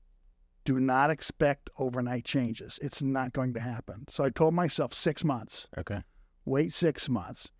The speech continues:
Speaker 1: After four months, I was sitting in, uh,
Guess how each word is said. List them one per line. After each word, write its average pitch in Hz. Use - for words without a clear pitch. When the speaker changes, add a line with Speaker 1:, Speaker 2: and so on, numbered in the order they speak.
Speaker 1:
After 156
four 196
months, 143
I 135
was 135
sitting 151
in, 131
uh, 127